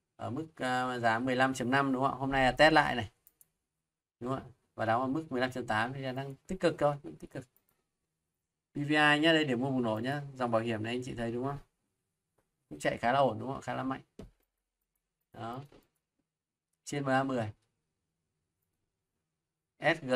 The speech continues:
T nhá anh chị nhá, thì, à, nền của nó ở đây đúng không ạ? Sau đấy chạy thì nay các anh chị nắm giữ thôi, ok. Thì không có điểm mua nữa đâu nhá, nắm giữ thôi. B M I này nhá, B M I điểm mua bùng nổ ở đây này. Để xem nó chạy thì anh chị nắm giữ thôi, tiếp tục nắm giữ. À, mic định thế nhá, đây điểm mua bùng nổ này.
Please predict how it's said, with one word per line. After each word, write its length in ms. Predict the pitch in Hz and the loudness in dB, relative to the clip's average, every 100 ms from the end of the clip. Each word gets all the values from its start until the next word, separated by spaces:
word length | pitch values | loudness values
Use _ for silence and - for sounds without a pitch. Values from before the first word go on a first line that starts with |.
| 123 | 2
T 20 | |
nhá 300 | 139 143 147 | 4 4 2
anh 100 | 156 | -2
chị 100 | 151 | -4
nhá, 180 | 135 156 | -4 -4
thì, 180 | 151 127 | -4 -2
à, 380 | 123 120 117 117 | 2 4 4 2
nền 260 | 120 123 113 | 0 0 0
của 80 | |
nó 100 | 113 | 2
ở 60 | 127 | 6
đây 180 | 139 135 | 6 6
đúng 120 | 131 | 2
không 60 | 135 | -4
ạ? 40 | |
Sau 120 | 135 | -2
đấy 140 | 127 127 | -2 0
chạy 280 | 147 - 123 | -2 -2 -4
thì 180 | 127 131 | -4 -2
nay 140 | 151 | 0
các 60 | 156 | 0
anh 60 | 156 | 0
chị 80 | 143 | 0
nắm 140 | 131 | 0
giữ 160 | 165 185 | 2 4
thôi, 160 | 165 165 | 2 0
ok. 200 | 160 151 160 160 - _ _ _ _ _ _ | -10 -6 -4 -6 -12 _ _ _ _ _ _
Thì 80 | 170 | -6
không 140 | 165 165 | -2 2
có 60 | |
điểm 160 | 156 139 | 4 6
mua 160 | 160 | 6
nữa 80 | 165 | 6
đâu 100 | 175 | 4
nhá, 200 | 175 180 | 2 0
nắm 220 | 160 127 | -4 -6
giữ 140 | 151 175 | -4 -4
thôi. 120 | 165 - _ _ _ _ _ _ _ _ _ _ _ _ - | -4 -8 _ _ _ _ _ _ _ _ _ _ _ _ -8
B 60 | |
M 140 | 143 143 | -2 0
I 240 | 139 147 | 2 0
này 140 | 143 | 0
nhá, 160 | 135 165 | 0 0
B 20 | |
M 160 | 151 139 | 2 0
I 160 | 139 | 0
điểm 160 | 139 117 | -2 -2
mua 100 | 139 | -2
bùng 140 | 131 | -2
nổ 140 | 120 107 | 0 0
ở 80 | 110 | 2
đây 120 | 131 | 2
này. 160 | 120 - _ _ _ | 0 -8 _ _ _
Để 60 | - | -8
xem 220 | 143 131 | -6 -4
nó 140 | 135 | -4
chạy 200 | 143 139 | -4 -4
thì 120 | 131 139 | -4 -6
anh 80 | |
chị 100 | 143 | -8
nắm 140 | 131 127 | -6 -4
giữ 140 | 160 | 0
thôi, 160 | 170 156 - | 2 0 -4
tiếp 80 | 151 | -10
tục 80 | |
nắm 140 | 120 117 | -8 -6
giữ. 180 | 135 143 _ _ _ _ _ _ _ _ _ _ _ _ _ | -8 -10 _ _ _ _ _ _ _ _ _ _ _ _ _
À, 220 | - 120 127 127 - | -10 -6 -6 -8 -8
mic 260 | 175 220 | -4 -4
định 160 | 165 131 | -4 -4
thế 180 | 123 131 | -4 -2
nhá, 160 | 160 | -2
đây 120 | 160 139 | -2 -2
điểm 120 | 123 | -4
mua 140 | 135 | -4
bùng 80 | 127 | -4
nổ 160 | 110 110 | -4 -6
này. 140 | 110 | -8